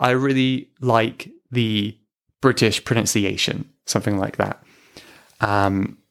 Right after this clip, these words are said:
I'm not quite sure what your name is. Something about small duck,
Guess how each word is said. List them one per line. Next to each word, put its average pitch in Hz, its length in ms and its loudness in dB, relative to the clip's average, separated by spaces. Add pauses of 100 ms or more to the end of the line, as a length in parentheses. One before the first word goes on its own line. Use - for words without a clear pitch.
(140)
I'm 127 80 4
not 175 200 2
quite 165 360 2
sure 139 240 0
what 123 240 0
your 123 160 0
name 127 580 4
is. 110 460 -4 (720)
Something 120 400 -2
about 110 320 -2
small 127 880 2
duck, - 680 -2